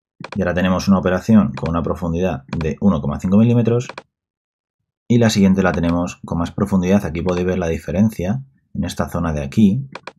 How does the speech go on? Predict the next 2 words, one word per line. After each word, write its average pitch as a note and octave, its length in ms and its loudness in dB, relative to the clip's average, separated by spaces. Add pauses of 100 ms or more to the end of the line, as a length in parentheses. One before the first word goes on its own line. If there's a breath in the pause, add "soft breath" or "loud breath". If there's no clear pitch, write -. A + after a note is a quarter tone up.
(2500)
Mirar F2+ 440 2
cómo G2 340 4